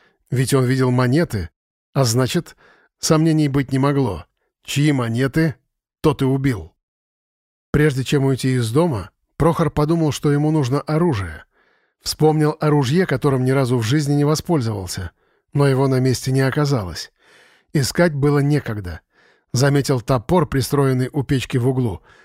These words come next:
схватил его и вышел. За распахнутой настежь калиткой кто-то стоял.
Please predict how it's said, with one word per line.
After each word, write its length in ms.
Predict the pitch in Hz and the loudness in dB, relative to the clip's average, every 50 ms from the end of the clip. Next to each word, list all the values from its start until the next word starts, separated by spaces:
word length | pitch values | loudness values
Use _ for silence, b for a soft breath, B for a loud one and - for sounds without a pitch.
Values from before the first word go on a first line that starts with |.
| b b b | b b b
схватил 500 | - - - 139 131 117 - 156 170 160 | -4 -2 0 0 0 2 2 0 0 2
его 400 | 165 165 156 156 156 151 123 - - _ - | 2 2 2 2 2 0 0 -4 -8 _ -4
и 100 | - 147 | -2 0
вышел. 500 | 139 147 160 143 - - 92 85 82 - _ _ _ b b b b b b b b b | 2 2 0 0 -2 -4 -10 -12 -14 -16 _ _ _ b b b b b b b b b
За 160 | 117 127 139 | 0 2 2
распахнутой 640 | 143 143 - - 202 185 - - 160 139 156 147 | 2 0 0 0 0 0 0 0 -2 0 0 2
настежь 340 | 147 165 156 - - 135 104 | 2 2 0 0 -2 -4 -2
калиткой 500 | - - 143 139 156 180 - - 165 160 | -2 -2 0 0 0 0 -2 -2 -2 -2
кто-то 340 | 151 - - 160 156 - 151 | -2 -2 -2 -2 0 0 -2
стоял. 580 | - - - 170 175 165 131 101 82 80 - | -2 -2 0 0 2 2 0 -2 -6 -10 -16